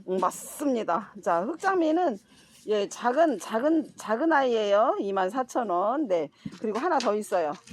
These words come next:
완전 군생. 얘네들은 이만 육천 원. 괜찮죠? 어, 어우, 괜찮아요. 괜찮아요. 끝내줘요? 네, 맞습니다. 자, 그다음에 얘요. 얼굴 하나짜리 만 이천 원. 괜찮죠?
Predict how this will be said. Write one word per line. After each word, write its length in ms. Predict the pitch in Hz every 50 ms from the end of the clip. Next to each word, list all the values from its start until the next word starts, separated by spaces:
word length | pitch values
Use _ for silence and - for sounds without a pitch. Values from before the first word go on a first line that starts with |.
| - - - - -
완전 420 | - 208 240 269 269 302 285 269
군생. 440 | 262 262 254 277 269 330 208 190 190 - - _ _ _ _ _ _ _ _ _ _ _ - _ _ - - -
얘네들은 580 | 403 - 247 277 302 330 311 254 269 262 254 226
이만 300 | 214 233 254 247 226 214
육천 320 | 202 196 - - 196 175
원. 120 | 160 180 175 - - - _ _ _ _ _ - - _ _ _ _ - - - - - _ _ -
괜찮죠? 480 | - 262 262 233 403 381 330 - - 427 453 - _ -
어, 100 | - 208
어우, 560 | 220 - - 339 139 180 202 240 277 285 269
괜찮아요. 500 | 214 294 - - 277 226 185 170 165 160
괜찮아요. 520 | 156 202 180 - 247 185 160 151 147 143
끝내줘요? 560 | 151 - 247 262 269 262 208 214 220 247 330 349 - -
네, 280 | 175 160 170 165 156
맞습니다. 720 | 143 - 156 - - 190 190 180 170 160 160 165 175 220 302 - _ - _ _ - - _ _ -
자, 280 | - 196 156 151 151
그다음에 400 | 151 - 262 277 277 226 196 190 202
얘요. 300 | 233 240 247 277 415 359 - - - _ - - - - _ _ _ _ _ - - - _ _ - - - - - -
얼굴 280 | - 156 175 185 202 311
하나짜리 480 | 240 233 240 247 226 - 220 190 180 175
만 180 | 156 151 165 175
이천 280 | 175 - - 165 147
원. 100 | 139 135 - - _ _ _ _ _ _ _ _ _ _ _ _ _ -
괜찮죠? 520 | 233 226 214 - 285 269 - - 427 453